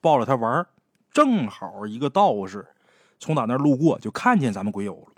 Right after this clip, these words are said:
他姥姥家住这地方临街，这道士打这儿走就碰上了。咱们鬼友呢是个女的，但是小的时候呢，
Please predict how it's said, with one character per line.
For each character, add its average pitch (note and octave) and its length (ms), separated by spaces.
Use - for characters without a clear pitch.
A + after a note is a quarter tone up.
他 G#3 160
姥 C3 300
姥 - 60
家 D#3 200
住 G#3 280
这 G#2 100
地 D#3 220
方 E2 240
临 B2+ 180
街， A2+ 260
这 D#3+ 100
道 G3+ 220
士 C3+ 60
打 F#2+ 140
这 A#2 60
儿 G3+ 80
走 - 240
就 B2 120
碰 C#3 200
上 G2+ 140
了。 G2 100
咱 - 120
们 G#3+ 80
鬼 A#3+ 140
友 G#2+ 220
呢 G#2 320
是 - 160
个 D3+ 80
女 G2 260
的， - 160
但 F#3 140
是 A3+ 80
小 - 400
的 A#3 120
时 C3 160
候 C3+ 120
呢， G#2 160